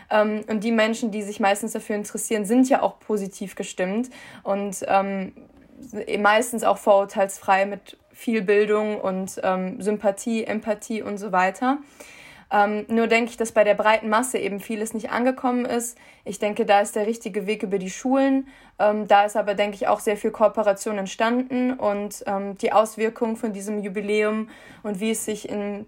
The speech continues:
Diskurs der Gesellschaft verbreitet, werden wir, denke ich, dann in den kommenden Jahren erstmal sehen.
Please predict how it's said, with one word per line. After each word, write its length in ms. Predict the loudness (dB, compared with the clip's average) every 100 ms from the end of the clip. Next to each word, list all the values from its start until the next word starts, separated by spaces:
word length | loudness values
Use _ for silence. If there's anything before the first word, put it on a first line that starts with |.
| -8
Diskurs 400 | -8 -4 -2 -2
der 120 | -4
Gesellschaft 520 | -4 2 2 0 -8 -8
verbreitet, 580 | -6 0 2 0 -2
werden 240 | 0 0 0
wir, 120 | -4
denke 220 | -4 -6
ich, 80 | -8
dann 160 | -8 -4
in 100 | -6
den 140 | -6
kommenden 380 | -4 -4 -4 -2
Jahren 260 | 0 -2
erstmal 320 | -4 -10 -12 -14
sehen. 320 | -14 -14